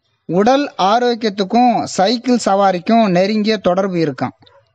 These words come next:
சைக்கிள் ஓட்டுறவங்களுடைய ஆயுள்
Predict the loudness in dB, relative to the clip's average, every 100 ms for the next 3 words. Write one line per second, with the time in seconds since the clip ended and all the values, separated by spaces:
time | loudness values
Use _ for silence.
0 | _ _ _ _ _ _ _ -12 -4 -2
1 | -2 -4 -2 -2 0 0 0 2 0 2
2 | 0 0 -2 -2 -2 0 0 -2 -4 -6